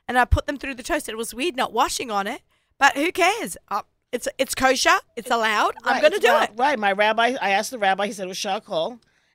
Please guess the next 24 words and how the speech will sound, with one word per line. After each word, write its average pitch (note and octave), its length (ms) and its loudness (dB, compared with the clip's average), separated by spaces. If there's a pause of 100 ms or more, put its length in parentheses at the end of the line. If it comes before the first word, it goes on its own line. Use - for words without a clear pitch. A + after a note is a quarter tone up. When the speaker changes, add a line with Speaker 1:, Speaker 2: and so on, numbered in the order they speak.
Speaker 2:
And G3+ 140 -4
these C#4 160 -4
puff C4+ 380 -2
up A#3+ 340 0
because A#3 340 -8
of G#3+ 60 -10
the G#3 80 -8
moisture. A3+ 560 -2
There F#3+ 140 -12
is B3+ 200 -2
no C#4 120 0
yeast. B3+ 440 -6
Speaker 1:
This - 200 -18
is F#3+ 100 -20
not G#3 260 -4
normal, F#3 300 -10
C D#3+ 160 -20
K. F3 300 -20 (1500)
Speaker 2:
Yeah, G#3 200 -2
and G3+ 200 -6
some, A#3 280 -6 (160)
you A#3 100 -14
know, G#3+ 100 0
some, B3+ 240 -2